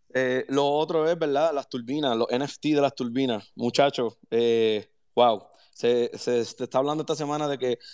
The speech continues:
eh, los N F T pueden ser compartidos, que no tiene que ser solamente que tú vas a, una sola persona lo va a poder comprar.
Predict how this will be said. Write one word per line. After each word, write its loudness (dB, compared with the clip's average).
eh, 4
los 4
N 2
F -6
T -2
pueden 0
ser 2
compartidos, 0
que -2
no 0
tiene 0
que 2
ser 0
solamente 2
que 2
tú 0
vas 6
a, -6
una 0
sola 2
persona 0
lo 2
va 2
a -2
poder 0
comprar. 0